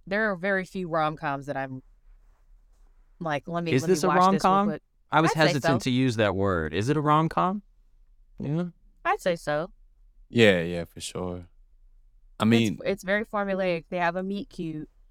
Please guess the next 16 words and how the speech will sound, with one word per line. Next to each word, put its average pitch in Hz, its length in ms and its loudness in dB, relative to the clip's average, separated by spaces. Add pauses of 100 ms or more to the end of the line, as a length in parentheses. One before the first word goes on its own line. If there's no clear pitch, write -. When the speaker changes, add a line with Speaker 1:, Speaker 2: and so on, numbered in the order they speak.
(200)
Speaker 1:
and 156 80 -10
then 160 120 -6
they're 175 160 -2
in 170 120 -4
a 175 80 -4
Speaker 3:
Yeah. 175 100 2
Speaker 2:
Yeah. 151 80 2
Speaker 1:
relationship, 160 760 -6
and 147 180 -8
then 156 200 -8
something 175 380 -4
happens, 151 440 -6
and 151 100 -8
they 151 100 -4
break 151 280 -4
up, 147 240 -4